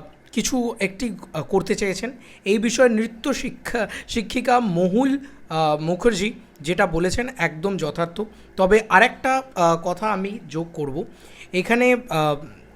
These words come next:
একজন নৃ-, শিল্পী, একজন নৃত্য শিক্ষার্থী ও একজন চিকিৎসক হিসেবে যে আমি জানি বিদ্যা বিনিময়ের দান, আহ, উপরোক্ত কোরিওগ্রাফার এই কন্ট্রোভার্সি নিয়ে যা কুরুচির,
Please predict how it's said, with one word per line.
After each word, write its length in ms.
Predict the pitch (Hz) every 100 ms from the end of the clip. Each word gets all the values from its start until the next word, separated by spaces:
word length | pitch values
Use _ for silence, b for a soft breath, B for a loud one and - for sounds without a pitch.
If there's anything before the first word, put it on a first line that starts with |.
| - - -
একজন 340 | 180 170 226
নৃ-, 520 | 233 185 170 165 147 143
শিল্পী, 540 | - 202 196 247 247
একজন 300 | 156 139 151
নৃত্য 400 | 147 160 - 208
শিক্ষার্থী 680 | - 196 - 196 190 - 247 254 B B B -
ও 240 | 220 269 262
একজন 400 | 196 175 208 190
চিকিৎসক 580 | 226 214 262 - 269 254
হিসেবে 400 | 175 190 156 143 131
যে 160 | 165 170
আমি 300 | 151 160 240 247 B B -
জানি 400 | 143 185 202 247
বিদ্যা 440 | 240 170 165 - 208
বিনিময়ের 640 | 185 165 165 175 180 135
দান, 300 | 160 165 127 B B B B -
আহ, 340 | 165 160 160 175
উপরোক্ত 360 | 240 233 233
কোরিওগ্রাফার 680 | 254 202 190 196 208 202 247 -
এই 120 | 185 190
কন্ট্রোভার্সি 560 | 190 165 170 180 170 208
নিয়ে 200 | 170 151
যা 260 | 147 156 165
কুরুচির, 520 | 165 156 156 175